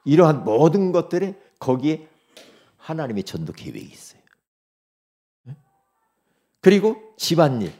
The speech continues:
대소사, 애경사 이런 거 있죠. 그게 하나님의 계획이 있어요. 돌잔치 한다? 하나님 계획이 있죠. 돌잔치가 목의-, 목적이 아니야.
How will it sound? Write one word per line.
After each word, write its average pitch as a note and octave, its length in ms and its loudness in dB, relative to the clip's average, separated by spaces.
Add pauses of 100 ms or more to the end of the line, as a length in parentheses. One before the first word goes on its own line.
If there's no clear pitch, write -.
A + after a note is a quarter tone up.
(480)
대소사, C3 720 -4 (540)
애경사 A#2+ 720 -4 (160)
이런 E3+ 180 0
거 G#2+ 60 -6
있죠. D#2+ 260 -12 (300)
그게 C3 140 -6
하나님의 C3 400 -8
계획이 D#3 260 -12
있어요. - 180 -20 (300)
돌잔치 D#3+ 540 0
한다? C#3 340 -10 (200)
하나님 D#3+ 360 -6
계획이 F#2 340 -4
있죠. - 220 -18 (420)
돌잔치가 E3 960 0
목의-, C3 320 -4
목적이 F2+ 500 -8
아니야. C2+ 320 -14